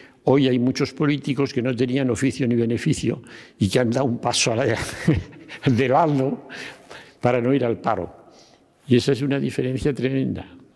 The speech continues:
No es que sea constitucional o inconstitucional, es que es un disparate. <laughs>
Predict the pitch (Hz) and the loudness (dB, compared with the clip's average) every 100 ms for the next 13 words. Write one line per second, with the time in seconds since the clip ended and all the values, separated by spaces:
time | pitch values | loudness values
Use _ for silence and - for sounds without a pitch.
0 | - 113 165 - - - 156 - - 117 | 2 4 4 2 -4 -2 -2 -4 -4 -6
1 | - 120 127 101 110 127 131 120 113 - | 0 0 0 0 0 0 0 0 -2 -2
2 | 104 113 120 107 110 110 - - 156 135 | 0 0 -2 -2 0 -2 -2 -2 0 0
3 | - 127 110 - - | 0 0 0 -4 -10